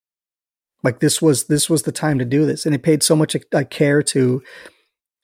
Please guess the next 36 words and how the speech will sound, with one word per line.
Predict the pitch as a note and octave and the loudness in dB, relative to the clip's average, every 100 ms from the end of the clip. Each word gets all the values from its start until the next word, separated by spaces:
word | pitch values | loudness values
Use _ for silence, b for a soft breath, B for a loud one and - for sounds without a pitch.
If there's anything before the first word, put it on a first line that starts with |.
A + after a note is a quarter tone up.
| _ | _
um, | C3+ B2 B2 | -2 -2 -2
Claudia | - C3+ B2+ | -2 0 0
Gray's, | B2+ B2+ B2 A#2+ - | 0 0 0 -2 -4
um, | C3+ C3+ D#3+ - - | -4 -6 -8 -8 -2
Leia, | C3 B2 | -2 -2
Princess | C#3 B2+ C3+ | -4 -4 -4
of | A#2+ | -4
Alderaan, | A#2+ B2 C3 C3 B2+ D3 b b b b _ _ _ | -2 -2 -2 -2 -4 -8 b b b b _ _ _
uh, | - A#2+ | -6 -4
to | A#2+ B2 | -4 -2
see, | - B2 A#2+ B2 - _ _ - D4 | -2 -2 -2 -4 -6 _ _ -20 -12
you | B3+ B2 | -4 -4
know, | A#2+ | -2
Leia, | B2+ B2 A#2+ | -2 0 -2
like, | C3 B2 | -4 -4
in | C3 | -4
the | A#2+ | -2
junior | C3+ B2+ B2 | -2 -2 -2
Senate | - C3 B2 | -2 -4 -4
at | C3 - | -4 -2
that | C3 | -4
point | - B2+ B2 | -2 -4 -4
and | C#3+ | -6
stuff. | - D3 C#3+ | -6 -6 -6
And, | D#3+ F3 - _ _ _ _ _ _ _ _ - B2 | -8 -10 -12 _ _ _ _ _ _ _ _ -12 -6
um, | A#2 A#2 C3 _ _ _ _ _ _ _ _ _ _ _ _ _ _ _ | -6 -6 -10 _ _ _ _ _ _ _ _ _ _ _ _ _ _ _
yeah, | F#3+ D3 F3+ | -4 0 2
this | E3+ E3+ | 2 0
story, | - D3 D3+ F3 D3 | 0 0 2 4 2
you | C#3 | 2
know, | C3+ C3+ | 0 -2
to | B2 C3+ | -2 -2
see, | - D3 | 0 0
you | D3 | 0
know, | C3 B2+ B2+ - A3+ | -2 -4 -6 -10 -10
Flea | - - D3 D3 D3 C#3 | -10 -2 2 4 2 -2